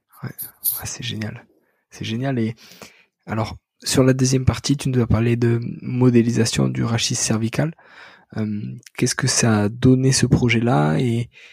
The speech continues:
et qu'est-ce que tu peux nous, nous apprendre là-dessus au final ? Qu'est-ce que vous avez trouvé ?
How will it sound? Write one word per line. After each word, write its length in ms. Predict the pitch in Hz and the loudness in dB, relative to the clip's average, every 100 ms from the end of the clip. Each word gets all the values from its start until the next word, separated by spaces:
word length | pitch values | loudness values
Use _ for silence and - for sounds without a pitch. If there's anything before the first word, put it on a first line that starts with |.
| _ | _
et 80 | 127 | -12
qu'est-ce 200 | - 123 | -4 -2
que 100 | - | 0
tu 160 | 120 - | -2 2
peux 160 | 131 | 2
nous, 260 | 123 120 117 - - - - _ _ | 2 0 -2 -6 -18 -20 -20 _ _
nous 760 | 127 120 - 117 113 117 117 117 | -12 -10 -12 -14 -12 -10 -4 0
apprendre 400 | 113 - 131 123 | 2 2 2 2
là-dessus 340 | 107 110 - 127 | 0 0 0 0
au 60 | |
final ? 280 | 120 120 117 | 0 -2 -4
Qu'est-ce 180 | - - | -4 -2
que 100 | 127 | 2
vous 40 | |
avez 120 | 117 | 4
trouvé ? 340 | 110 - 120 | 4 0 -2